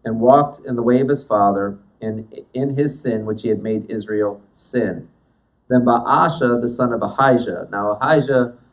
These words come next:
there was a prophet named Ahijah that told Jeroboam, "You're gonna be king of Israel." That was a few chapters ago. This is a different Ahijah.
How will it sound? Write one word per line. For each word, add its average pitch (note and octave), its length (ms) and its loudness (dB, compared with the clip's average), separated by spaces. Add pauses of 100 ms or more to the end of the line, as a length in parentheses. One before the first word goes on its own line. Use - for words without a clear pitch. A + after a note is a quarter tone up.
(280)
there A#2+ 80 -2
was A#2+ 120 0
a A#2 100 0
prophet D3+ 460 2
named C#3 200 -4
Ahijah B2+ 560 0
that A2+ 220 -2
told B2+ 220 2
Jeroboam, A#2+ 500 0
"You're A2+ 100 -8
gonna A2 140 -6
be G#2+ 100 -6
king A2+ 220 -14
of A2 80 -16
Israel." B2 460 -6 (100)
That G2+ 100 -4
was G2+ 120 -6
a G#2 60 -14
few A2+ 140 -10
chapters A#2 440 -6
ago. A#2+ 380 -4 (160)
This A2+ 160 -8
is A2 120 -6
a G#2+ 60 -2
different C3 440 -2
Ahijah. F#2+ 600 -6